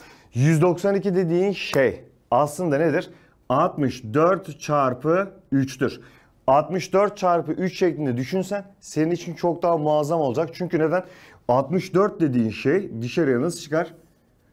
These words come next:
Sekiz olarak çıkar. O zaman o üçte ne oluyor? Üçte ne oluyor arkadaşlar? Kökün içinde kalıyor. Ne oldu o zaman? Cevabım direkt sekiz kök üç oldu. Tertemiz. Ee, çarpanlara ayırmada-,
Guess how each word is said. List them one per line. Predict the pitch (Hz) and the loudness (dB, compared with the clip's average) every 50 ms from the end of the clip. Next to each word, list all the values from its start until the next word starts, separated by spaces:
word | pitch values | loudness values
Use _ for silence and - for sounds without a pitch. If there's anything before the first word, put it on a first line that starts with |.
| _ _ _ _ _ - | _ _ _ _ _ -20
Sekiz | - - - - 104 87 98 127 147 | -20 -14 -10 -8 -6 -4 0 2 2
olarak | 156 147 127 113 104 - - | 4 4 4 2 0 -2 -6
çıkar. | - 87 82 - - _ _ _ _ _ _ _ | -10 -10 -12 -12 -14 _ _ _ _ _ _ _
O | - 120 120 | 0 0 2
zaman | 123 151 165 - - | 2 2 0 2 2
o | 151 151 156 | 2 2 2
üçte | - 175 180 - - - 180 170 | 2 -2 -4 -4 -2 -2 0 2
ne | 180 | 2
oluyor? | 185 170 131 131 165 202 202 - - | 2 2 2 0 0 -2 -4 -8 -4
Üçte | 151 143 127 - - 170 165 | -4 -4 -4 -2 -2 0 0
ne | 170 | 2
oluyor | 165 151 139 131 | 2 2 2 2
arkadaşlar? | 123 120 123 135 123 - 202 208 208 - - _ _ _ _ _ | 2 2 0 -2 -2 -2 -6 -8 -8 -12 -20 _ _ _ _ _
Kökün | - - 170 170 175 185 | -2 0 0 2 2 0
içinde | 165 135 - 151 127 113 - | 0 0 -2 0 0 0 0
kalıyor. | - - 175 185 180 175 180 196 196 - - - _ _ _ - | 0 0 0 2 4 2 2 2 -2 -6 -14 -20 _ _ _ -2
Ne | 139 | 0
oldu | 180 196 185 175 151 160 | 2 2 2 2 2 0
o | 143 | 0
zaman? | 131 147 165 180 180 151 | 0 0 0 0 0 0
Cevabım | 139 147 143 139 135 143 160 185 175 151 135 | 0 2 4 4 4 2 0 -2 -6 -2 0
direkt | 143 147 185 185 - - - | 0 0 0 -2 -4 -10 -8
sekiz | - - 185 180 - 175 160 - | -4 -2 -2 0 0 -2 -4 -4
kök | - 147 170 185 - - - - | -2 0 0 0 -2 -4 -4 -4
üç | 160 151 - | -2 0 0
oldu. | 147 135 120 98 92 92 90 - | 0 0 0 0 -2 -6 -6 -2
Tertemiz. | - 160 160 156 135 - 110 87 80 - - _ _ _ _ _ _ _ _ _ - | 2 2 2 2 0 -2 -8 -10 -10 -12 -20 _ _ _ _ _ _ _ _ _ -2
Ee, | - 123 120 120 120 120 117 117 113 | 0 2 2 4 2 2 2 0 0
çarpanlara | - 156 151 151 151 160 156 151 156 147 139 | 0 2 0 2 2 0 -2 0 0 0 2
ayırmada-, | - 139 147 147 147 147 151 147 139 147 | 2 2 2 2 0 0 0 0 0 -2